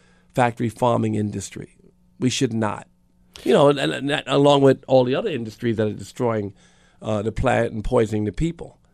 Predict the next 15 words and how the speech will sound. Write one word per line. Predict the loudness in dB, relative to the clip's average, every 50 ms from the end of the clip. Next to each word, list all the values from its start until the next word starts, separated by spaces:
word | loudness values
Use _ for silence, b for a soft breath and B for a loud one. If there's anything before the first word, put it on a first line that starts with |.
| _ _ -10
and | -8 -6 -2
poisoning | 0 2 2 2 2 0 -2
the | -2
minds | 0 0 0 0 0 0 0 -2
of | -4
the | -8
people. | -8 -10 -12 -12 -14 -18 -20 -20 _ _ b b b b b
But, | 0 0 0 0 -4 -18 -20 -16 -6 -2
but, | -2 -2 -2 -6 _ _ -4
but | -4 -4
specifically, | -4 -4 -6 -4 -4 -4 -4 -2 -2 -2 0 0 -2 -4 -2 -4 -4 -4 -6 -12 -20 _ _ _ _ _ _ _ _ _ _ _ _ _ _ _ _ _ _
the | -12 -6
factory | -2 -2 -2 0 0 -2 -4
farming | -4 -2 0 0 2 2 2 0 -2
industry | -4 -4 -8 -12 -20 -20 -20 -20 -20